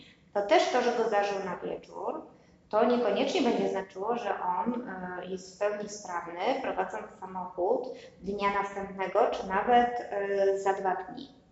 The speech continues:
Czyli może na przykład spowodować ilu takich pacjentów, e, już nie mówię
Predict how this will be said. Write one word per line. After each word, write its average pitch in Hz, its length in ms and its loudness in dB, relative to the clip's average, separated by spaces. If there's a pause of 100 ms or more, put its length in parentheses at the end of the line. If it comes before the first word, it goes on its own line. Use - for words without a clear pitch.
(600)
Czyli 262 260 2
może 233 320 8
na 240 100 6
przykład - 400 2
spowodować 208 560 2 (1080)
ilu 311 240 8
takich - 300 0
pacjentów, 180 680 -4 (380)
e, 175 320 -4
już 202 140 -2
nie 214 80 0
mówię 214 320 4